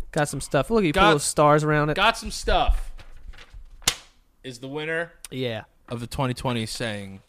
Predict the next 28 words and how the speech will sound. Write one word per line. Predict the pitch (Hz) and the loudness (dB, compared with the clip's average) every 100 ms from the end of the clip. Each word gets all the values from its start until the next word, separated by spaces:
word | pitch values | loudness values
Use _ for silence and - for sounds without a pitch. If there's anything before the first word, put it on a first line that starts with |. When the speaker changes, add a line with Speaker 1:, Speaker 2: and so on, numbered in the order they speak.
| - | -12
Speaker 2:
off | 98 92 - - - | -10 -10 -14 -20 -14
annual | 104 98 85 90 | -10 -10 -10 -12
s-, | - - _ - | -14 -18 _ -14
shirt, | - 117 92 - - - - - - _ | -6 -4 -4 -8 -16 -20 -20 -20 -20 _
whatever. | 107 92 71 82 _ _ _ _ _ _ - - | -12 -12 -14 -16 _ _ _ _ _ _ -20 -8
We | 160 | 4
gotta | 196 117 | 4 4
make | 95 | -4
shirts | - 123 - | -6 2 4
now. | - 127 180 | 4 -2 -8
Speaker 1:
Yeah, | 156 131 120 | -4 -2 -2
you | 135 180 | -4 -4
just | 156 | -6
put | - 135 | -2 -2
a | |
lot | 123 123 120 113 | 0 0 0 -2
of, | 107 - | -8 -8
like, | - 98 - - | -10 -10 -14 -4
can | 160 | 2
I | 170 | 2
see | 196 | 2
this | 180 | 0
real | 185 185 | -2 2
quick? | 240 | 6
Speaker 2:
Yeah, | 233 | 6
yeah, | 233 | 6
yeah. | 233 208 117 - - - - - - - _ - - - _ - - _ - | 4 2 0 -10 -18 -20 -20 -20 -20 -20 _ -20 -20 -20 _ -20 -20 _ -14
Speaker 1:
Anyway. | 160 139 131 117 | -10 -8 -8 -12